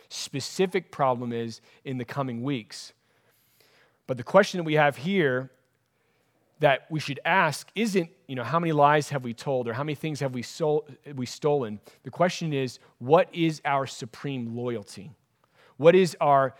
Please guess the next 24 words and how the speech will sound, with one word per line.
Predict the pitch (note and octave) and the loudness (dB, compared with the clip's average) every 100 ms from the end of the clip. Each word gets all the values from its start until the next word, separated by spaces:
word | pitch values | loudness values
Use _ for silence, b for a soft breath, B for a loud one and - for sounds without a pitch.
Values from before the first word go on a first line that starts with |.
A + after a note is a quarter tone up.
| b | b
supreme | - D3+ - - D#3+ E3 D#3+ - | -8 -8 -10 -6 -2 -2 -2 -4
allegiance? | B2+ C3 C#3+ A2+ A2 F#2+ - - _ b b b b D3 _ | -4 -2 -4 -6 -12 -14 -18 -20 _ b b b b -20 _
Who | - G#3 | 0 6
are | G#3 F3+ | 8 6
we | F3+ F3+ E3 - | 2 0 -2 -8
most | C#3 D3 E3 E3+ - - - | -2 4 4 2 -4 -8 2
ultimately | E3 F#3+ - F#3 E3 D#3 C#3+ C3+ C3 B2+ B2 b b | 2 2 -2 -4 -2 -4 -4 -4 -4 -4 -10 b b
bowing | A#2 C#3+ C#3 B2+ A#2+ | 2 4 4 2 0
down | D3 E3 F3 | 2 2 0
to, | E3 - B2 A#2 A2+ A2 b | -2 -8 -6 -6 -8 -12 b
reverencing | B2 C#3+ D#3+ D#3 D3 - C3 A#2+ | 0 6 6 6 -6 -6 -8 -8
by | A2 C3 C#3+ | -2 2 6
our | D3+ D#3 | 8 6
actions, | B2+ A#2 - A#2+ A#2 | 2 -2 -4 -12 -6
by | B2+ C3 | 0 2
our | D3+ | 4
attitudes? | C#3 A#2+ A#2 - A2+ A2 - b b | 2 0 -2 -8 -10 -10 -12 b b
Because | - B2+ D3 B2+ B B | -8 -2 -2 -2 B B
the | C3+ | -4
re-, | C#3 D3 D3+ | -2 -2 -4
root | C#3+ D3 G#3+ A#3+ | -4 2 4 2
of | F3 C#3 | 0 0
our | D3 C3 | 0 0
allegiance, | B2 C#3+ G3+ A#2+ A2 - | 0 0 -2 -4 -10 -14